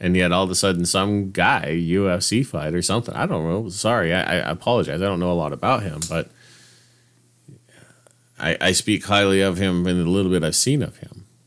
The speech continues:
And boy, I wish we had more people like him. But anyway,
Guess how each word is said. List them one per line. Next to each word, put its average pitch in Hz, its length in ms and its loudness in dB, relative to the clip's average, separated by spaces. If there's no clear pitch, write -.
And 85 180 -4
boy, 110 160 2
I 101 80 2
wish 104 540 0
we 98 80 -4
had 98 160 -2
more 98 160 0
people 98 320 0
like 98 220 -2
him. - 200 -14
But 170 120 6
anyway, 120 480 4